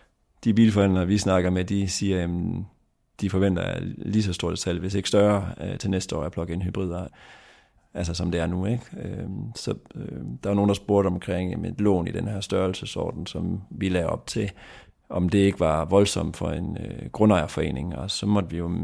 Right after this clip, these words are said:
så gik vi til ejendomsmæglerne og fik igen bekræftet, jamen, i forhold til attraktiviteten for vores hus at få en ladestander, så var et lån i den her størrelsesorden, øh, peanuts.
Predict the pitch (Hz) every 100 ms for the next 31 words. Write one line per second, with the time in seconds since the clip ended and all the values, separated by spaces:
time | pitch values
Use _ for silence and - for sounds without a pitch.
0 | 92 - 104 95 - 92 95 87 95 101
1 | 98 87 87 90 92 98 104 90 92 101
2 | 107 101 - 92 - 92 92 95 90 95
3 | _ _ _ - 98 113 110 101 107 104
4 | 98 - - - _ - 95 87 - 95
5 | 90 117 92 78 85 95 - 92 87 90
6 | 110 104 104 - - 104 98 85 87 90
7 | 92 101 92 90 90 - 95 90 85 80
8 | 85 110 98 90 95 98 - 95 95 95
9 | 92 - 101 - - - - - 107 101
10 | - -